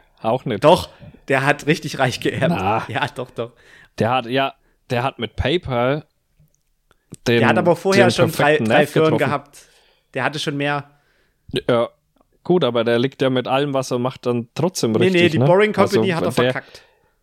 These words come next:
Speaker 1: <clears throat> Ja, aber der macht halt so viel, dass ein paar Dinger hängen bleiben und dann läuft's. Aber ich meine, mit PayPal war er schon auf dem richtigen, äh,
Speaker 2: Ja, da war er, glaub
Speaker 1: Weg
Speaker 2: ich, aber
Speaker 1: damals,
Speaker 2: auch
Speaker 1: ne?
Speaker 2: nur
Speaker 1: Und auch mit
Speaker 2: eine
Speaker 1: Tesla.
Speaker 2: Ja, wobei Tesla,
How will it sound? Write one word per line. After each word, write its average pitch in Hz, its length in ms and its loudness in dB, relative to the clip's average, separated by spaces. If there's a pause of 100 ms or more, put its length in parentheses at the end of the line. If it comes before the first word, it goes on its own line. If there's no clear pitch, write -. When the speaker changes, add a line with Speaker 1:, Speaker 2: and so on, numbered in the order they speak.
(760)
Speaker 1:
<clears throat> - 600 0
Ja, 151 280 0
aber 123 240 -2
der 120 140 0
macht 127 240 -4
halt - 140 -4
so 147 140 -2
viel, 147 180 -2
dass 135 260 -2 (100)
ein 127 120 0
paar 123 220 0
Dinger 123 260 -4
hängen 120 200 -4
bleiben 151 280 -2
und 139 60 -4
dann 127 120 0
läuft's. 143 320 -2
Aber 117 140 0
ich 113 80 -2
meine, 131 200 0
mit 123 140 -2
PayPal 147 520 0
war 127 180 0
er 131 80 0
schon 139 200 -4
auf 131 120 -2
dem 143 100 -2
richtigen, 143 520 -2 (120)
äh, 123 500 2 (300)
Speaker 2:
Ja, 120 80 -8
da 113 120 -6
war 135 120 -2
er, 165 80 0
glaub 160 160 2
Speaker 1:
Weg 156 60 2
Speaker 2:
ich, 151 100 -6
aber 139 140 -2
Speaker 1:
damals, 160 400 0
Speaker 2:
auch - 20 -2
Speaker 1:
ne? 127 60 2
Speaker 2:
nur 135 120 4
Speaker 1:
Und 196 40 0
auch 117 160 0
mit - 120 0
Speaker 2:
eine 170 80 -2
Speaker 1:
Tesla. 104 380 -2 (220)
Speaker 2:
Ja, 127 960 0
wobei 156 240 0
Tesla, 165 520 -4